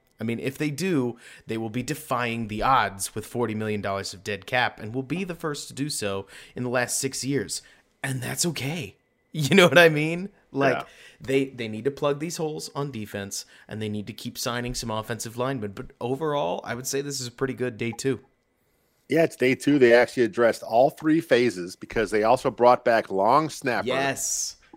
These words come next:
Speaker 1: The
Speaker 2: Patrick
Speaker 1: million dollar
Speaker 2: Scales,
Speaker 1: man.
Speaker 2: which, which is kinda crazy 'cause they signed a long snapper earlier in, in the process. I think it was last month. You know, so, so Patrick Scales, though, he's coming in with some guaranteed cash. So I,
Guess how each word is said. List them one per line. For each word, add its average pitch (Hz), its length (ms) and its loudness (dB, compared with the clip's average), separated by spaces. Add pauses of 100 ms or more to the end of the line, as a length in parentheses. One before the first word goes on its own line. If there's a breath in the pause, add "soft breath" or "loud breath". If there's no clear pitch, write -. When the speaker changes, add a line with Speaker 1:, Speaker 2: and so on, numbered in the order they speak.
(120)
Speaker 1:
The - 60 -6
Speaker 2:
Patrick 139 380 8
Speaker 1:
million 139 360 0
dollar 139 220 6 (180)
Speaker 2:
Scales, 135 40 -2
Speaker 1:
man. 135 760 -2
Speaker 2:
which, 139 240 0
which 165 180 2
is 160 120 0
kinda 165 240 6
crazy 175 320 4
'cause 135 200 -2 (120)
they 139 260 4
signed 156 320 4
a 143 40 4
long 135 220 6
snapper 131 440 0
earlier 135 420 0
in, 120 140 -4
in 117 100 -6
the 110 60 -4
process. 131 500 2
I - 20 -20
think 127 120 -6
it - 80 -8
was 92 160 -2
last 95 320 -2
month. 123 400 -4 (360 soft breath)
You 120 80 -4
know, 120 80 2
so, 117 500 0
so 120 240 -2
Patrick 147 380 0
Scales, 151 320 0
though, 127 100 0
he's 131 140 -4
coming 131 240 -2
in 131 80 -2
with 120 100 -2
some 110 140 -10
guaranteed 113 440 -6
cash. 117 480 2 (280 soft breath)
So - 120 -8
I, - 260 -10